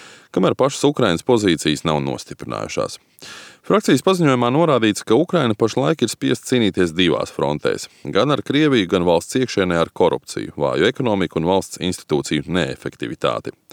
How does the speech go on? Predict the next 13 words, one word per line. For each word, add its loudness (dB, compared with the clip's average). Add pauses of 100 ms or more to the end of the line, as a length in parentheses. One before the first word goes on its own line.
(440)
Tāpat 0
politiķi 2
atzīst, 0
ka -4
pašlaik 0
atgūt 0
Krimu 0
un -2
Donbasu 0
uz -4
Ukrainai 0
pieņemamiem 0
noteikumiem 0